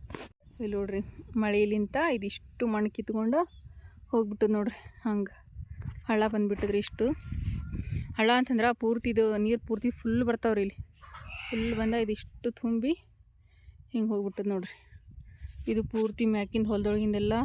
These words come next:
ಮಣ್ಣ್ ನೋಡ್ರಿ ಇದು. ಹಿಂಗ್ ಬಂದದ. ನೋಡ್ರಿ ನಾನು ಹೀರಿಕೆ ಹೊಲಕ್ ಬಂದಿನ್ರಿ. ನಮ್ಮ ಕನಸಿನ, ಆ, ತೋಟ, ಹೀರೆಕಾಯಿ ತೋಟ ಯಾವ ರೀತಿ ಆಗ್ಯದ, ಹೀರೆಕಾಯಿ ಹೊಲ. ಮೊನ್ನೆ ಅಷ್ಟೇ ನೀವು ಆ ಹೀರೆಕಾಯಿ ಕಡಿಬೇಕಾದ್ರೆ ನೋಡಿದ್ರಿ ಎಷ್ಟ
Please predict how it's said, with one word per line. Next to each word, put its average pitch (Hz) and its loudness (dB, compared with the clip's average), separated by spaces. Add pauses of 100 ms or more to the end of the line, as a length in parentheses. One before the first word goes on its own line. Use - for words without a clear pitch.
(400)
ಮಣ್ಣ್ 214 2
ನೋಡ್ರಿ 190 0
ಇದು. - -8 (1400)
ಹಿಂಗ್ 202 -2
ಬಂದದ. 190 -6 (960)
ನೋಡ್ರಿ 226 -8
ನಾನು 220 -4
ಹೀರಿಕೆ 220 -2
ಹೊಲಕ್ 220 -2
ಬಂದಿನ್ರಿ. 208 -2
ನಮ್ಮ 202 -4
ಕನಸಿನ, 233 -2 (280)
ಆ, 208 -4
ತೋಟ, 214 -2 (100)
ಹೀರೆಕಾಯಿ 214 -2
ತೋಟ 208 -6
ಯಾವ 190 -4
ರೀತಿ 214 -2
ಆಗ್ಯದ, 208 0 (100)
ಹೀರೆಕಾಯಿ 208 -6
ಹೊಲ. 208 -2 (560)
ಮೊನ್ನೆ 214 0
ಅಷ್ಟೇ 214 -4
ನೀವು 208 0
ಆ 208 -2
ಹೀರೆಕಾಯಿ 208 -2
ಕಡಿಬೇಕಾದ್ರೆ 202 2
ನೋಡಿದ್ರಿ 208 2
ಎಷ್ಟ - 0